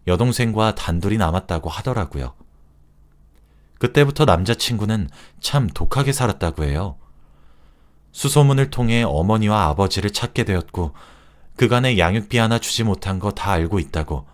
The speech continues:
양육의 의무를 저버린 거라고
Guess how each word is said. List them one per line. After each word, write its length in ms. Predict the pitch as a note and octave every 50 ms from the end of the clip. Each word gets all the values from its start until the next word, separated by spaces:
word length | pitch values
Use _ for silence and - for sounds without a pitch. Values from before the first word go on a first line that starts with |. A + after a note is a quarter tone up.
| _ - - - - _ _ _ _ _ _ - -
양육의 380 | F2 F2+ G2+ A#2+ A#2+ C3 C3+
의무를 400 | B2 G2 F#2+ A2 A2+ A2 A#2 A#2+
저버린 400 | - - F#2 F#2+ F#2+ G#2 A2 G#2+
거라고 560 | F#2+ F#2+ F2+ F2+ E2 - F2+ F2+ E2+ C2+ -